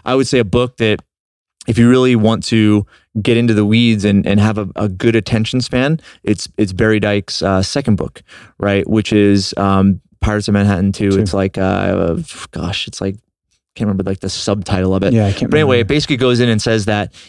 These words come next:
Speaker 1: you know, <laughs> Wall Street exists so that executives have more money to buy insurance. That's, that's the kind of the premise of the book. <laughs> So anyway, that's a great, great book.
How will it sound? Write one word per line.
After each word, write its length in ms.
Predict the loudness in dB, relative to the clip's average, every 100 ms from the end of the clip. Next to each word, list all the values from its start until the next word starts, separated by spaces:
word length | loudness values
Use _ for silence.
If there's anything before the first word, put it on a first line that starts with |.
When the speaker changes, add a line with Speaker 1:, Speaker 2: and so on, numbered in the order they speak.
| -2
Speaker 1:
you 100 | 2
know, 240 | 2 0 _ -14 -14 -10 -2
<laughs> 840 | 2 2 0 -4 -8 -8 -4 0
Wall 140 | 2 0
Street 260 | -2 0
exists 540 | 0 0 0 -2 -8 -4
so 120 | 0
that 340 | 2 0 -2 -12 -20 _ -4
executives 440 | 0 0 0 0
have 100 | 0
more 180 | 2 2
money 160 | 2 2
to 80 | 0
buy 140 | 0
insurance. 460 | 0 -2 -4 -12 -12 -6
That's, 300 | -2 0 0
that's 180 | 0
the 100 | 0
kind 180 | 0 -2
of 60 | 0
the 40 |
premise 280 | -2 -2 0
of 140 | 0 0
the 40 |
book. 760 | 0 0 -2 -2 -4 -2 -2 -2
<laughs> 160 | -6 -6 -4 -2 0 0 0
So 100 | 2
anyway, 180 | 2
that's 180 | 0 0
a 40 | 0
great, 240 | 0 0
great 280 | 0 0 2
book. 260 | 2 -2